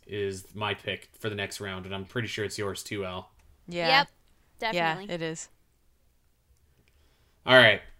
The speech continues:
Speaker 1: Well, that was, that was surprisingly easy. Um, this one is easy for me, but I'm, I'm curious to see what you guys think. We've got Monk Maz Kashia versus the Breath of the Wild main theme. I'm taking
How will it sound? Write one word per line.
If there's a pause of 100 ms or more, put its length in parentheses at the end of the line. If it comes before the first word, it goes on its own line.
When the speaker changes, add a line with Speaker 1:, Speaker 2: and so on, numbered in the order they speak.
(140)
Speaker 1:
Well,
that
was,
that
was
surprisingly
easy. (280)
Um, (120)
this
one
is
easy
for
me,
but
I'm, (200)
I'm
curious
to
see
what
you
guys
think.
We've
got
Monk
Maz
Kashia
versus
the
Breath
of
the
Wild
main
theme.
I'm
taking